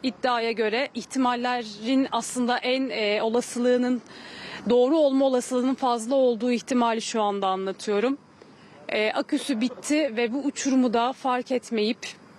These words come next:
yoldan yirmi metre yükseklikten bu uçurumdan aşağı dere yatağına düştü. Şu anda servisi ekranda göremiyorsunuz çünkü servis,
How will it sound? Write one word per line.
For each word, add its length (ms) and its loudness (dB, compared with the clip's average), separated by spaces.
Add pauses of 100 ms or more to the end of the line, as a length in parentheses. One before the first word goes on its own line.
(440)
yoldan 640 2
yirmi 320 2
metre 540 0 (580)
yükseklikten 1000 -2
bu 100 -2
uçurumdan 480 -2
aşağı 440 0
dere 140 2
yatağına 500 0
düştü. 240 -4
Şu 200 0
anda 460 4
servisi 540 -4
ekranda 420 0
göremiyorsunuz 800 2
çünkü 240 -2
servis, 560 -2